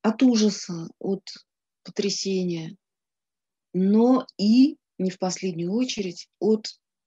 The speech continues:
ну, какого-то непроходимого эгоизма все-таки, потому что для нее существует только она сама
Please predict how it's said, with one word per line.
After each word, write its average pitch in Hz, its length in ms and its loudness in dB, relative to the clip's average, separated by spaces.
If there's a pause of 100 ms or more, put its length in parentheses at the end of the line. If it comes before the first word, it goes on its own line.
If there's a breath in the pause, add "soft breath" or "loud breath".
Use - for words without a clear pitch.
(140)
ну, 208 120 -4
какого-то 196 400 -2
непроходимого 220 800 2
эгоизма 185 640 -4
все-таки, - 640 -14
потому - 340 -16
что - 160 -16 (580)
для 185 280 -8
нее 214 300 2
существует 214 600 -4
только 208 340 0
она 175 160 -6
сама 233 520 -4